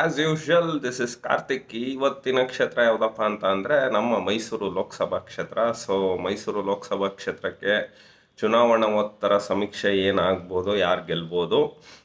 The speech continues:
ಎಲ್ಲವನ್ನು ತಿಳಿಸ್ಕೊಡ್ತೀನಿ. So, ಮೈಸೂರು ಲೋಕಸಭಾ ಕ್ಷೇತ್ರ ಸಿದ್ದರಾಮಯ್ಯನವರ ತವರು ಕ್ಷೇತ್ರ.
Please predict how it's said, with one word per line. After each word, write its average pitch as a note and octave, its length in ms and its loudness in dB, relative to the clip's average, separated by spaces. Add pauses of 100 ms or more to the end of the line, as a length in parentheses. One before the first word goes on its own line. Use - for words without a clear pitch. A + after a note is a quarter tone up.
ಎಲ್ಲವನ್ನು G#2+ 440 4
ತಿಳಿಸ್ಕೊಡ್ತೀನಿ. G2+ 760 -2
So, G2 380 0
ಮೈಸೂರು G#2 400 -2
ಲೋಕಸಭಾ G2 480 -2
ಕ್ಷೇತ್ರ G2 520 -2
ಸಿದ್ದರಾಮಯ್ಯನವರ F2 840 -2
ತವರು E2+ 360 -6
ಕ್ಷೇತ್ರ. - 400 -6